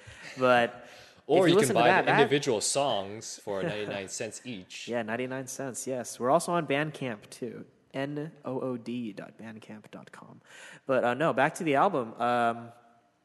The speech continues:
Speaker 1: these three songs I wrote, actually, towards the end of my senior year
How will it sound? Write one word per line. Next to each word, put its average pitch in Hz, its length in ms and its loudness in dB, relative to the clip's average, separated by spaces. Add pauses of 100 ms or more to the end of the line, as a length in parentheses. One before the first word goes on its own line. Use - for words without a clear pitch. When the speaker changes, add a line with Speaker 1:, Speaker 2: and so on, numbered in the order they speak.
(440)
Speaker 1:
these 190 320 -4
three 156 220 0
songs 139 460 0
I 120 200 2
wrote, 127 360 0
actually, 113 600 -4
towards 123 460 -4
the 113 540 -6 (500)
end 143 360 -4 (500)
of 107 600 -4
my 107 240 -8
senior 113 360 -12
year 107 520 -8